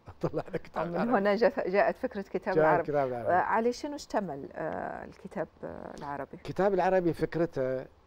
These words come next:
Speaker 1: أن، آه، يا موضوع ش-، واحد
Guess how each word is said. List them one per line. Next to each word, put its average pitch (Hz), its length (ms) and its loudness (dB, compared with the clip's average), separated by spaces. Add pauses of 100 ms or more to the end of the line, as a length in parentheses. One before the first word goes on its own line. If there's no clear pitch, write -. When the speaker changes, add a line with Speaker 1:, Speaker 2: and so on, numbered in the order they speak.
(120)
Speaker 1:
أن، 135 380 -4
آه، 135 460 -4 (100)
يا 151 320 2
موضوع 165 640 2
ش-، - 140 -16
واحد 147 500 -2